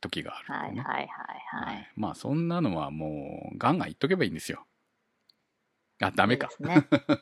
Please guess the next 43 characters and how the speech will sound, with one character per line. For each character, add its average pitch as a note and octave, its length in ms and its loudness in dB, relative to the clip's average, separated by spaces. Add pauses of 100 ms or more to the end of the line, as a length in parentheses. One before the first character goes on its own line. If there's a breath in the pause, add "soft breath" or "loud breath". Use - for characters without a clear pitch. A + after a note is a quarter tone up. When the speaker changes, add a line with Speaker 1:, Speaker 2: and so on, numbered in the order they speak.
Speaker 1:
<laughs> - 420 -12
で - 100 0
も、 B2 60 8
Speaker 2:
い - 40 4
や D#3+ 80 0
い - 40 2
や、 D#3 120 4
若 E3 320 8
い C#4+ 60 2
な F3+ 100 4
ら D#3+ 80 0
い - 20 -2
い F3 40 -4
ん - 20 -4
じ F3+ 60 6
ゃ F3+ 40 12
な - 20 12
い - 20 12
で - 40 2
す - 40 2
か。 A2+ 40 4
Speaker 1:
そ - 0 -
う - 20 6
そ - 0 -
う、 G#2 40 4
若 C3+ 340 6
い C#4 40 6
な F#2 120 6
ら E2 100 -2
い G#2+ 60 2
い B2 60 6
ん G2 40 2
で - 80 -4
す - 80 -10
よ、 D#2+ 80 -2
若 D#2+ 260 -2
い D#2 80 -4
時 - 240 -14
は。 G1+ 180 -6 (180)
本 - 300 -8
当 - 120 -20
に G#2 160 -16
ね。 A#2 280 -2